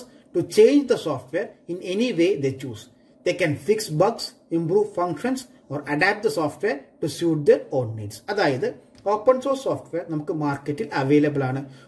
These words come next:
ഒരു നിശ്ചിത തുക കൊടുത്ത് നമുക്ക് വാങ്ങാം, അല്ലെങ്കിൽ നമ്മുടെ ഇന്റർനെറ്റിൽ ഈ softwares എല്ലാം available ആണ്. നമ്മൾ download ചെയ്യുമ്പോൾ അല്ലെങ്കിൽ നമ്മൾ വാങ്ങുമ്പോൾ തന്നെ അതിൻ്റെ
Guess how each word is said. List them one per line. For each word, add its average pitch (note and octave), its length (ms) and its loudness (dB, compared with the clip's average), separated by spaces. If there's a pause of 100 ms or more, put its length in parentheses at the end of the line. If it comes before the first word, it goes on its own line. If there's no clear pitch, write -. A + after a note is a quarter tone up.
ഒരു C4+ 120 2
നിശ്ചിത A#3+ 400 2
തുക B3 220 2
കൊടുത്ത് G#3+ 280 4
നമുക്ക് E3+ 240 -6
വാങ്ങാം, C3+ 480 -4
അല്ലെങ്കിൽ A#3 440 2 (720)
നമ്മുടെ E3 320 0 (420)
ഇന്റർനെറ്റിൽ F3+ 500 0 (460)
ഈ G#3+ 60 -4 (100)
softwares D#3 560 -2
എല്ലാം D3+ 220 0 (120)
available C#3+ 460 2
ആണ്. A#2 160 -6 (300)
നമ്മൾ C4 240 0
download A3 480 4
ചെയ്യുമ്പോൾ E3+ 300 0
അല്ലെങ്കിൽ E3 240 -4
നമ്മൾ E3+ 200 -2
വാങ്ങുമ്പോൾ F#3 460 -2
തന്നെ C#3+ 260 -2 (280)
അതിൻ്റെ A3 280 2